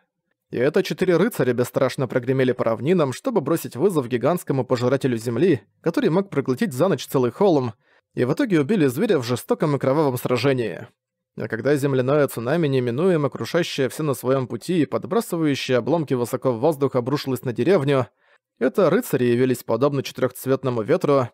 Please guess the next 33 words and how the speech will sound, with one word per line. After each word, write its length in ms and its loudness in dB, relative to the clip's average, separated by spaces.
и 80 -6
воспользовались 760 0
строительным 520 -2
оборудованием 560 0
аристократов 600 -2
и 40 -12
передовой 400 0
технологией, 760 0
чтобы 320 -2
на 160 4
время 240 2
спрятать 380 -2
всё 140 -2
поселение 460 0
глубоко 320 0
под 180 -2
землёй, 320 2
дабы 220 2
сохранить 500 0
его. 400 -2
Умелым 480 0
охотникам, 680 0
приехавшим, 640 -2
чтобы 320 0
избавиться 460 0
от 80 -6
прекрасной 400 -2
принцессы, 640 0
обитающей 640 0
в 60 0
этом 220 0
уединённом 460 -2
краю, 420 2